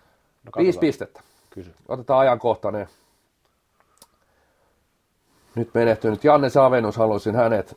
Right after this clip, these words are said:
Speaker 2: hänet väkisin yhdeksi aiheeksi. Tuli tämmönen mieleen, että Janne Savennus pelasi tosiaan kauden yhdeksänkymmentäkahdeksan yhdeksänkymmentäyhdeksän S P S Porissa.
Speaker 1: Kyllä.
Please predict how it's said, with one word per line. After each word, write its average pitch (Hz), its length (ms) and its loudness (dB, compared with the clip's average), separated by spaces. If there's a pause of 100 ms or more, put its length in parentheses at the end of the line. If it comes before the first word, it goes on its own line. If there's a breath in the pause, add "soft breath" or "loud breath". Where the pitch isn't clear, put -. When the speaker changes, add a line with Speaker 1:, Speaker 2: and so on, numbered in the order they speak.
(140)
Speaker 2:
hänet 117 280 0
väkisin 104 400 -2
yhdeksi 98 340 -2
aiheeksi. 98 380 -2
Tuli 139 160 -2
tämmönen 131 360 0
mieleen, 101 380 0
että 101 220 -12 (1120 soft breath)
Janne 175 180 4
Savennus 151 400 4
pelasi 123 280 0
tosiaan 135 300 2
kauden 131 320 6
yhdeksänkymmentäkahdeksan 117 1200 0
yhdeksänkymmentäyhdeksän 107 920 -2 (200)
S - 60 -4
P - 40 -20 (120)
S - 60 -14
Porissa. 101 440 -2 (500 soft breath)
Speaker 1:
Kyllä. 82 220 -16